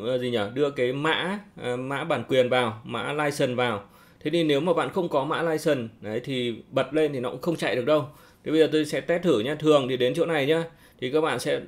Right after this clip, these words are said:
tắt cái này đi và sau đó kích finish. Thế còn nếu mà các bạn cứ để nguyên như này, các bạn kích finish giống như tôi cũng được, sau đó thì chúng ta tắt đi.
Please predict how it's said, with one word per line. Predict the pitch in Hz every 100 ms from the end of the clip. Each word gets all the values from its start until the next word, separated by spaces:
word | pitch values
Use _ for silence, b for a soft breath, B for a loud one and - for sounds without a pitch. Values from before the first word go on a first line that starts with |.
| -
tắt | 190 -
cái |
này | 165 139
đi | 151
và | 139 127
sau | 143
đó | 127 127
kích | 175
finish. | 175 165 214 - - b b
Thế | -
còn | 160 151
nếu | 143
mà | 175
các | 170
bạn | 160 131
cứ |
để | 175 123
nguyên | 131 165
như | 156
này, | 156 127 113 -
các |
bạn | 147 120
kích | 190 185
finish | 170 175 180
giống | 135
như | 156
tôi | 156 147
cũng | 147 123
được, | 165 131
sau | - 139
đó | 127
thì | 151
chúng | 135
ta | 147
tắt | 165
đi. | 175 175 156